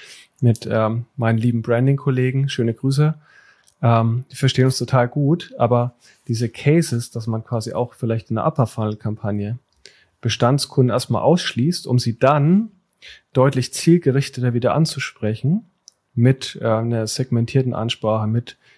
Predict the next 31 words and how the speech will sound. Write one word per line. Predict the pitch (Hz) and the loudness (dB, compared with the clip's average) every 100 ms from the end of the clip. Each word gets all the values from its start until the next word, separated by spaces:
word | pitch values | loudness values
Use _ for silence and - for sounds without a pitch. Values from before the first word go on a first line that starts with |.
| - | -2
Use | 123 147 - | 4 4 4
Cases | 127 120 | 2 0
und | 117 | 0
Produkten | 117 - 190 196 123 | -4 0 0 0 -4
vor | 104 | 0
allem, | 104 | -2
die | 107 | -2
auch | 101 | -6
Sinn | - 156 | -2 0
machen, | 127 107 104 | 0 -2 -4
ne? | 135 156 | -4 -4
Also | 104 101 104 _ - - - | -4 -8 -12 _ -20 -20 -20
so | - 110 | -6 -2
in | |
unserem | 117 120 117 | 0 2 0
Fall | 110 113 113 113 | 2 2 2 0
sind's | - 110 | -6 -4
ja | 113 | -4
dann | 104 | -4
irgendwelche | 104 110 104 104 113 _ _ _ _ | -4 -8 -6 -8 -8 _ _ _ _
Kombi-Produkte, | - 123 120 117 - 110 113 - 117 110 113 | 0 2 2 0 -2 -6 -6 -4 -2 -2 -2
äh, | 104 101 | -4 -4
du | 110 | -4
hast | 110 - | -4 -4
Mobilfunk, | 104 113 120 117 113 | -2 0 -2 -2 -4
gehst | 113 113 110 | -4 -4 -4
auf | 107 | -6
D | - 104 | -6 -6
S | 104 | -6
L. | - 107 123 147 _ _ _ _ _ _ _ | -4 0 2 0 _ _ _ _ _ _ _
Ähm, | - 104 104 | -2 0 0